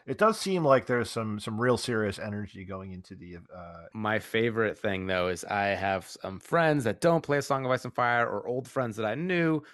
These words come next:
Speaker 2: that I haven't even talked about this game with. And they went and got the swag bag, and they got a copy of the game in the swag bag.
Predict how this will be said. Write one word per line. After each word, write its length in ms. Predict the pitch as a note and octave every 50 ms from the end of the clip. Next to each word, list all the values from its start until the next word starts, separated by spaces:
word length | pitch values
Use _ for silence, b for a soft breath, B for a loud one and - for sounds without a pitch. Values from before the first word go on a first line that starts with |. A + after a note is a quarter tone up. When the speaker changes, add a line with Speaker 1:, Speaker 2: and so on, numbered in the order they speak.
| B B
Speaker 2:
that 100 | - A2
I 20 |
haven't 160 | B2+ D#3 D#3+ C#3
even 140 | A#2+ G#2+
talked 420 | G2 - - - D#3+ F3+ F#3+ - -
about 320 | A2+ G2+ F#2 E2+ D#2+ - _
this 160 | - G#2 G2+ -
game 300 | - G2+ F#2+ F#2+ F#2 F#2
with. 260 | F#2 F2+ F2+ F2 b b b b b _ _ -
And 400 | G2 A2+ A2 G#2+ G#2 G#2 G2 - -
they 120 | A2 B2
went 220 | B2+ C3 C3+ C3 A#2+
and 80 | A#2+
got 200 | A#2 B2 A#2 -
the 40 | -
swag 380 | - - - C3+ B2+ B2+ A#2+ G#2+
bag, 320 | G#2+ G2+ G2+ G2 G#2 G#2 b b b b b
and 140 | b A#2 A2+
they 80 | A#2+ A#2
got 160 | A#2+ B2+ A#2
a 60 | A2+
copy 560 | - - A#2 A#2 B2 B2 - A#2 G#2+ G2 G#2 - -
of 460 | G2 G2 F#2+ G2 G2 G2+ G2+ F#2+ F#2+ _ _ _ _ _ _ _ _ _
the 80 | G#2+
game 480 | F#2+ E2 A#2+ D3 G3+ G#3 C3 F#2 F#2 F#2+ - _
in 200 | B2+ C3+ C#3+ C3
the 40 | A#2
swag 360 | - - C#3 C3+ C3+ B2+ G#2
bag. 260 | G2 F2 D2+ D#2 D#2+